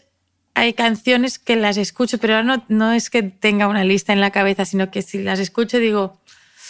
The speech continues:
"Aquí no puedo", o de primeras no puedo. Hay canciones que me han propuesto, por ejemplo, el Sound of Silence, que me lo propuso Álvaro Brechner para la banda sonora de su película La noche de doce años.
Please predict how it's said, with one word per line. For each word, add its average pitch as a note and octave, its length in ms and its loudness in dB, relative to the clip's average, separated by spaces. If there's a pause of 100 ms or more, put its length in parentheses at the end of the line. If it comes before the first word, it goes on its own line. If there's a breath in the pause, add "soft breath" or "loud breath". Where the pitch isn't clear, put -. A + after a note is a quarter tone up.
(440 loud breath)
"Aquí A3+ 300 0
no B3 160 0
puedo", G3 600 2 (1400 loud breath)
o A3 140 2
de G#3+ 120 2
primeras A3 580 2
no G#3+ 180 2
puedo. F#3+ 380 2
Hay A3+ 180 2
canciones A#3 560 0
que A3+ 100 -2
me G#3 100 2
han G3+ 140 0
propuesto, G3+ 600 -2
por F#3+ 120 -2
ejemplo, F#3+ 540 -2 (640)
el G#3 120 4
Sound G#3 280 4
of A#3 100 0
Silence, C4+ 640 0 (480 loud breath)
que A#3+ 120 2
me G#3 60 4
lo G3+ 120 2
propuso A3 640 0
Álvaro G#3+ 460 2
Brechner G#3 560 0
para F#3 320 0
la F#3+ 120 0
banda F#3 280 2
sonora G3 420 0
de A3+ 80 0
su G3 200 -4
película F#3+ 480 0
La G3+ 60 2
noche G3 280 0
de F#3+ 80 2
doce F#3 180 -4
años. F3 400 -4